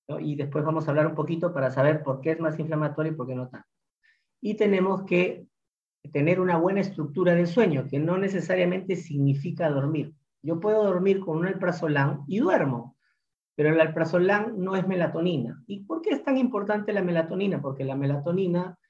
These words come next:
es el inductor principal que activa los genes de reparación.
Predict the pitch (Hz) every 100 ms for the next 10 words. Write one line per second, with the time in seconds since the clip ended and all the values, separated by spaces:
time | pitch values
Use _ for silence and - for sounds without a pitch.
0 | _ _ 170 165 190 190 165 160 - 208
1 | 247 - 214 180 170 165 180 185 202 196
2 | 165 - - 196 196 180 160 - - 175
3 | 180 175 175 175 196 208 208 240 131 -